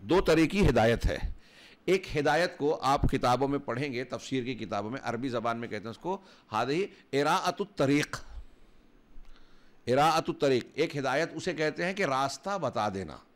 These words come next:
जैसे अभी आपने, किसी ने आके आपसे पूछा कि फ़लाँ जगह जाना है, कल्याण जाना है, कैसे,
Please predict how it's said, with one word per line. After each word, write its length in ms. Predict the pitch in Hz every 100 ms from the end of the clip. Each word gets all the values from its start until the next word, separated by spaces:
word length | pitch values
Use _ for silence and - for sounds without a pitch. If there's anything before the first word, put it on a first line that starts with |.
| _ _ _ _ - _
जैसे 180 | - -
अभी 160 | 113 127
आपने, 320 | 127 - 131
किसी 260 | - 113 127
ने 60 |
आके 200 | 123 123
आपसे 240 | 120 - 113
पूछा 240 | 110 127
कि 80 | 120
फ़लाँ 260 | 117 113 123
जगह 220 | 110 117
जाना 220 | 107 110
है, 140 | 117 -
कल्याण 320 | 107 113 113
जाना 200 | 110 110
है, 60 | 117
कैसे, 340 | 104 98 143